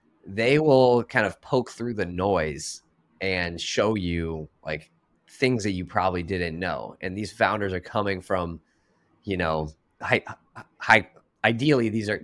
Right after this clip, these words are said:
are founders who have some sort of earned insight from their work that they were doing in a space. And they're like, "I was working on this.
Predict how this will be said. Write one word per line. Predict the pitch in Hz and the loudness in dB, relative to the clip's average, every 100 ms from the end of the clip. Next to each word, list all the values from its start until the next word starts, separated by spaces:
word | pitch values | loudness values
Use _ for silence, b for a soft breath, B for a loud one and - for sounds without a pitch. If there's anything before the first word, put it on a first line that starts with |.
| - | -6
are | 98 | -4
founders | 90 101 104 101 | 0 0 0 -4
who | 101 | -4
have | - 107 | 2 2
some | 113 120 | 2 -4
sort | 127 110 | -2 -2
of | 90 - | -4 -6
earned | 98 98 95 - | -4 -4 -6 -8
insight | 101 98 101 92 85 - | -10 -8 -4 -2 -2 -4
from | 95 | -8
their | 90 85 | -4 -4
work | 85 95 98 - | -2 -2 -2 -4
that | 80 | -6
they | |
were | 92 90 | -4 -2
doing | 92 92 85 | -4 -4 -6
in | 85 | -8
a | 80 | -8
space. | - - 85 76 | -6 -2 -2 -4
And | 87 | -8
they're | 85 | -4
like, | 80 76 _ _ _ - | -4 -6 _ _ _ -6
"I | 101 | -2
was | 104 - | -2 -4
working | 87 110 110 | -2 -2 -2
on | 87 82 | -6 -4
this. | 85 95 92 - - | -2 -2 -2 -6 -8